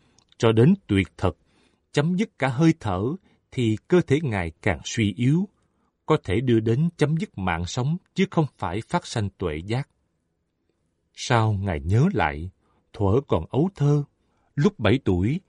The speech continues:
được bà nhũ mẫu ấm bồng, theo vua cha đi xem lễ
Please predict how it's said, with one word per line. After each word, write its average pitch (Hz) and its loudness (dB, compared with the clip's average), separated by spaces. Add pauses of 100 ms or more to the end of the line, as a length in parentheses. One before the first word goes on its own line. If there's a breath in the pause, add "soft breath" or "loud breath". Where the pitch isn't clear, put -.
(240)
được 120 0
bà 117 2
nhũ 104 0
mẫu 113 -2
ấm 127 -2
bồng, 80 -2 (300)
theo 120 2 (100)
vua 127 4
cha 117 2
đi 127 -2
xem 113 0
lễ 98 2